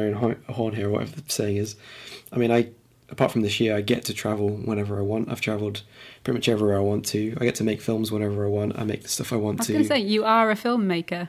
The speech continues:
Speaker 1: Yeah.
Speaker 2: Surely that's a dream.
Speaker 1: Oh, no, yeah, well,
Speaker 2: It'd
Speaker 1: that's
Speaker 2: just
Speaker 1: the
Speaker 2: be
Speaker 1: thing.
Speaker 2: nice if they paid you more.
Speaker 1: I mean, you know, we're self-sufficient, but yeah, I agree. It'd be nice to have more resources, but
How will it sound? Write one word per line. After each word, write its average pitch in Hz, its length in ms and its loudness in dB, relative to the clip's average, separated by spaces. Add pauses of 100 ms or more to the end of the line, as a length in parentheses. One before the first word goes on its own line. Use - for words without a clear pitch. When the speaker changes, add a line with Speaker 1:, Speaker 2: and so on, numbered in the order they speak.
(160)
Speaker 1:
Yeah. 160 180 2
Speaker 2:
Surely 214 220 -2
that's 214 260 -2
a - 20 -18
dream. 170 420 -4 (160)
Speaker 1:
Oh, - 40 0
no, 220 100 2
yeah, 202 120 0
well, - 80 -2
Speaker 2:
It'd 165 80 -2
Speaker 1:
that's 208 100 2
Speaker 2:
just 196 60 -2
Speaker 1:
the 165 60 -4
Speaker 2:
be 202 60 0
Speaker 1:
thing. 208 100 4
Speaker 2:
nice 196 140 0
if 190 80 -4
they 190 120 2
paid 202 300 2
you 180 80 4
more. 175 260 0 (640)
Speaker 1:
I 175 80 2
mean, 202 340 4 (160)
you 185 140 -2
know, 147 80 2
we're 143 80 2
self-sufficient, 147 720 -2
but 117 160 -2
yeah, 120 280 2
I 120 60 0
agree. 123 280 2
It'd 113 100 -4
be 120 80 0
nice 107 220 -2
to 110 100 0
have 104 280 -4 (600)
more 113 220 0
resources, 110 640 -2
but 131 340 2